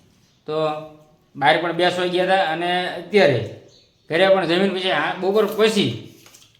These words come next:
વાડીએ જવાના છે તો આપણે વાડીની મુલાકાત કરશું મિત્રો.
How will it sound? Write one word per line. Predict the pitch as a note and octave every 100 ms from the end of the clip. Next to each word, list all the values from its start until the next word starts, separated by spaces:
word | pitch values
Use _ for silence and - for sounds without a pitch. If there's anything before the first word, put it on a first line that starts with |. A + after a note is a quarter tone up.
| C3+
વાડીએ | E3 G3 F#3+
જવાના | G3 G#3
છે | E3+ E3
તો | D3
આપણે | D3 D3
વાડીની | C#3+ D#3+ E3
મુલાકાત | D#3+ D#3 D3+ F3 G3 -
કરશું | G#3 G3+ D3+
મિત્રો. | A#2+ G#2+